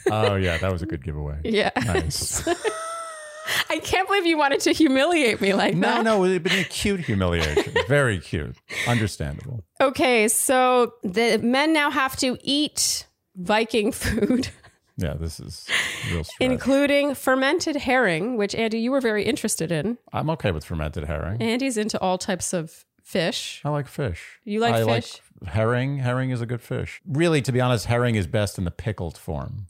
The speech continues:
Speaker 2: So the guys are struggling with the food here, and Chris repeatedly says, "I don't think I can do this." I don't really, there was really no stakes, though.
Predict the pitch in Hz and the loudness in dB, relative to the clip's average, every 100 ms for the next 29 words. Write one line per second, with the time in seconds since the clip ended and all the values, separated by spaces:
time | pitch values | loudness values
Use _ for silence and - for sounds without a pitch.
0 | 196 277 262 262 262 240 220 - 285 277 | -2 2 2 2 0 0 0 4 4 4
1 | 269 247 240 233 226 226 226 214 202 202 | 4 2 2 0 4 4 4 4 6 6
2 | 196 190 170 160 160 254 269 - - - | 6 4 4 0 -4 -8 -20 -20 -14 0
3 | 226 - 196 - 202 180 170 - 175 165 | 2 2 -2 0 2 2 0 0 0 2
4 | 160 156 151 156 156 175 220 240 240 233 | -2 -2 -2 -2 -2 0 0 2 4 2
5 | 233 - _ 302 453 453 392 294 311 294 | 0 -6 _ 2 4 4 4 4 4 2
6 | 269 320 302 254 240 226 254 240 - - | 2 2 4 2 0 2 2 2 0 0
7 | - 226 220 - - 202 139 143 | 2 2 2 -2 -2 0 0 0